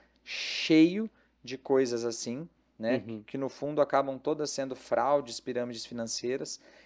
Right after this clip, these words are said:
Speaker 1: Então, alguém começou te oferecendo ali uma rentabilidade de dois por cento ao mês, cara, já olha torto.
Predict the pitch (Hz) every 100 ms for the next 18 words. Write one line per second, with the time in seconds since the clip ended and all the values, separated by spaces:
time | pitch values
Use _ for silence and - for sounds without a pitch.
0 | _ - 156 151 160 208 240 208 - 202
1 | 208 180 196 170 - 170 170 160 175 160
2 | 160 165 156 156 143 151 143 127 135 127
3 | 110 _ _ _ _ _ 123 120 165 226
4 | 277 - 220 196 - 175 170 156 135 143
5 | 226 214 - - - 135 131 107 104 _
6 | _ _ 120 110 120 113 110 123 196 113
7 | - -